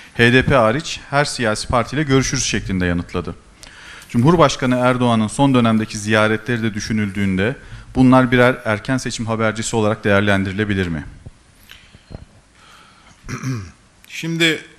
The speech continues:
Speaker 2: baştan itibaren bizim tavrımız şu: herkes istediği partiyle görüşmekte, part-, partiyle görüşmekte özgürdür. Hem de aynı zamanda istişarede de her zaman hayır vardır.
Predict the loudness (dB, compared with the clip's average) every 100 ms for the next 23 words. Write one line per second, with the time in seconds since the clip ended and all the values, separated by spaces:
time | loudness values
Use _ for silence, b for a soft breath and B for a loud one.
0 | -20 b b b -20 _ -2 -2 0 -2
1 | -4 -2 0 2 0 -4 -8 -8 -8 -6
2 | -6 -4 0 2 2 0 -2 -2 -2 -2
3 | -4 -2 -6 -6 -10 -6 -4 -6 -6 -8
4 | -6 -8 -6 -8 -10 -12 -4 -4 -2 -6
5 | -4 -4 -6 -8 -8 -2 -2 0 -2 -2
6 | -8 -10 _ _ _ _ b b b b
7 | b b b b _ _ _ -2 2 4
8 | 4 0 -14 _ -6 -4 -4 -8 -8 -8
9 | -10 -12 -12 -10 -6 -4 -2 -2 -2 0
10 | 0 0 -2 -2 0 2 2 2 -2 -10
11 | -20